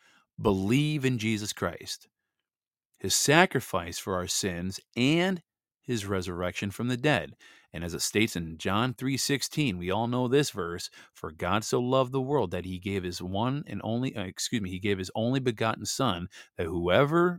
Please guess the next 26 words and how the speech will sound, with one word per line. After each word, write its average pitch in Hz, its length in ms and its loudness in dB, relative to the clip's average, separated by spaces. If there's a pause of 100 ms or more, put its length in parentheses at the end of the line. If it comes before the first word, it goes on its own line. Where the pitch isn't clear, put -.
believes 127 380 2
in 135 100 0
him 87 300 -4 (180)
should - 200 -2
not 87 200 0
perish 117 480 4
but 95 120 -2
have 87 260 -6 (240)
life 85 360 -4
everlasting." 127 760 0 (340)
And 90 160 -2
then 104 140 2
step - 320 0
four, 87 480 -2 (420)
accept - 840 4
Jesus 90 480 -4
Christ 87 440 -4
as 95 180 -2
your 90 120 -4
Lord 85 260 -6
and 87 120 -8
Savior, 87 420 -4
inviting 113 500 2
him 110 240 0
to 110 100 0
live 90 400 -2